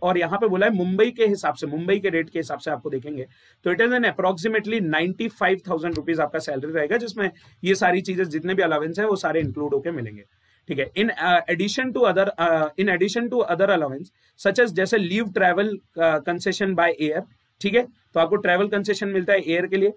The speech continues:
Every year first eight years subject to conditions and once in two years thereafter children education allowance भी मिलता है और professional update allowance भी मिलता है आपको।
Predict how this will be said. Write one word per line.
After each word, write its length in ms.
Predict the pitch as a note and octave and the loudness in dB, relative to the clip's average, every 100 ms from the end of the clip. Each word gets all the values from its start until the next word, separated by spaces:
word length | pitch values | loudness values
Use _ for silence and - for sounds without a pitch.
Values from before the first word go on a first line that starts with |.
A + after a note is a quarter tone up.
| _ _ - | _ _ 0
Every 220 | F#3 A#3 | 2 2
year 200 | B3+ A3+ A3 | 2 2 2
first 320 | A3 A#3 - - | 0 -2 -2 2
eight 200 | G3 G#3 | 2 4
years 280 | G3+ F#3+ G3+ | 2 0 0
subject 340 | F3+ D#3+ F#3+ - | -4 -2 -4 -4
to 60 | G#3+ | -4
conditions 460 | D#3+ D#3+ D#3+ F3+ A3 _ _ _ | -2 -2 -4 -8 -10 _ _ _
and 160 | F#3 G#3 E3 | 0 0 2
once 280 | G3+ A#3+ A#3+ - | 0 0 -2 -2
in 120 | A3 G#3 | -2 -2
two 140 | A3+ | -4
years 240 | G#3+ F#3 F#3 | 0 0 0
thereafter 440 | F3+ F#3 F3 G#3 - | 0 0 0 -4 -2
children 440 | G3 G3 A3 A3 - | -2 0 0 -2 -2
education 460 | E3 E3+ F#3 G3 E3+ | -2 -2 -4 -2 -2
allowance 400 | C#3+ C#3 D#3+ - | -2 -4 -8 -6
भी 60 | D#3+ | -6
मिलता 260 | D3+ D3 | -4 0
है 100 | F#3+ G#3 _ - | -2 -2 _ -4
और 100 | G3 | -4
professional 580 | G3 G3 G3 G#3 A#3+ B3 | 0 -2 0 0 0 0
update 480 | A#3 E3+ D3 G3 G#3 | 2 0 2 2 2
allowance 380 | - E3 E3 E3 | -2 -2 -2 -6
भी 80 | D#3 | -6
मिलता 240 | C3 A#2 A#2+ | -6 -6 -12
है 60 | |
आपको। 240 | A2 B2 | -16 -18